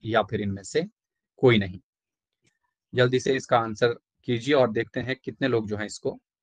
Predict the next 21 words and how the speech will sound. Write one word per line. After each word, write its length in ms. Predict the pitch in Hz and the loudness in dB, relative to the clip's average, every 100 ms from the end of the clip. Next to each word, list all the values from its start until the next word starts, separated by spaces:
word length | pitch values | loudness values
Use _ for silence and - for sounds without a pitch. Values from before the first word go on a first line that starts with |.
| _ _ _ _ _ _ | _ _ _ _ _ _
ठीक 200 | 127 113 | -4 -4
करते 240 | 107 - 95 | -4 -8 -12
हैं। 160 | 104 _ _ _ _ _ 202 190 _ _ _ _ _ _ _ _ _ _ _ _ _ _ _ _ - - | -14 _ _ _ _ _ -20 -20 _ _ _ _ _ _ _ _ _ _ _ _ _ _ _ _ -20 -2
"केशव 280 | 135 127 151 | 0 4 2
को 400 | - 131 135 - - | 4 4 4 2 4
कवि 240 | 123 123 | 4 6
हृदय 340 | 117 104 117 - _ _ - | 4 2 0 -4 _ _ -8
नहीं 340 | 107 104 117 110 | -2 0 2 0
मिला 240 | 95 95 | -2 -6
था।" 220 | 170 - _ _ _ _ _ _ _ - | -8 -16 _ _ _ _ _ _ _ -2
चार 160 | 117 113 | 0 2
सेकंड 280 | 123 131 | 2 4
बचते 280 | 117 110 143 | 2 2 4
हैं 60 | 120 | 4
आपके 180 | - - | 2 0
पास 240 | 113 - | -2 2
केवल। 340 | 131 123 156 220 - - - - - _ | 4 6 4 0 -14 -20 -20 -20 -20 _
<clears throat> 380 | - 269 202 143 95 _ _ | 0 6 8 6 2 _ _
चलिए 260 | 117 110 110 | -2 -2 0
देखते 300 | 110 - 113 | -2 -2 -4
हैं 200 | 127 | -6